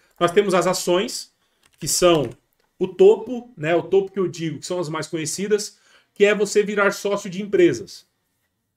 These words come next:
É, existe oscilação, porque quando você compra uma empresa, essa empresa ela pode performar bem, performar mal, e entregar resultado, sai uma notícia ruim. Então você pode botar cem reais,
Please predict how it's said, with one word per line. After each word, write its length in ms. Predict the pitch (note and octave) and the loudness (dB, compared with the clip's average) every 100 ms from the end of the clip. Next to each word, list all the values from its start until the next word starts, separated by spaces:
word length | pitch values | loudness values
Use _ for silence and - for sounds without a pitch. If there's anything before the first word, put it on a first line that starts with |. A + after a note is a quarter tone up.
| _ _ | _ _
É, 560 | D3 C#3+ C#3 C#3 C3+ B2 _ _ _ _ _ _ _ | -4 0 0 0 0 -4 _ _ _ _ _ _ _
existe 320 | E3+ F3 A3+ | 0 0 -2
oscilação, 560 | A#3 A#3 A#3 - G3+ D3 | -4 0 0 2 0 0
porque 220 | B2 - | -8 -8
quando 140 | F#3 | -4
você 180 | G3+ G3 | -4 -4
compra 200 | F#3+ E3 | -4 -6
uma 120 | D#3+ | -6
empresa, 340 | D#3+ E3+ F3 D3 | -6 0 0 0
essa 160 | - | -4
empresa 240 | D3 E3+ D#3 | -8 -6 -4
ela 120 | D#3 | -4
pode 340 | D3+ D3+ C#3 | -2 -4 -6
performar 520 | C#3+ E3 - D3+ D#3 C3+ | -6 -6 -4 -4 -2 -2
bem, 280 | D3+ D3+ | -2 -2
performar 480 | C3+ C3+ D#3 D3 C#3+ | -6 -8 -6 -4 -6
mal, 420 | C3 D3+ D#3 C3+ C3 | -4 -2 0 0 -4
e 300 | - C#3 C#3 | -8 -14 -12
entregar 320 | C#3+ D#3 D3 | -8 -6 -2
resultado, 580 | D3+ D3 C#3+ C#3 D#3 C3 | -2 -2 -6 -4 -2 -4
sai 200 | - D#3 | -6 -8
uma 100 | E3 | -6
notícia 400 | D#3 D3+ - E3+ | -8 -8 -8 -6
ruim. 360 | D3 C3+ D#3+ D#3+ _ _ _ | -4 -6 -8 -12 _ _ _
Então 200 | D3 F3+ | -4 0
você 200 | G3 F#3+ | 2 0
pode 240 | F#3 F3+ E3+ | 2 2 2
botar 260 | D#3+ D#3 | 0 -2
cem 240 | - F3 E3+ | -4 -2 0
reais, 540 | F3+ E3+ G#3 - - | 2 2 0 -6 -16